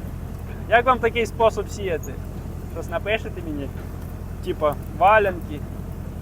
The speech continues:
ерунду якусь робите, нормально ви посіяли. От ще польську сівалку посіяли ручну. Напишіть такий коментарій. Для продвіження каналу. Ми сіємо молдованом, поняли? У нас ж є Т сорок.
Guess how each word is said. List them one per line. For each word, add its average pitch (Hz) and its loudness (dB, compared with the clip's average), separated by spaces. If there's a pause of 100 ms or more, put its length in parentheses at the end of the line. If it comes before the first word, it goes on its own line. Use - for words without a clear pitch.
(160)
ерунду 160 -2
якусь 190 -4
робите, 165 0 (100)
нормально 175 2
ви 180 0
посіяли. 170 -2 (1120)
От 185 0
ще 208 8
польську 190 2
сівалку 202 2
посіяли 185 -6
ручну. 175 -4 (1500)
Напишіть 208 0 (100)
такий 151 -6
коментарій. 143 -2 (1400)
Для 170 0
продвіження 175 4 (220)
каналу. 180 2 (1000)
Ми 214 6
сіємо 233 2
молдованом, 190 8
поняли? 185 2
У - -4
нас 165 -2
ж 156 -6
є 220 2
Т 208 -4
сорок. 151 4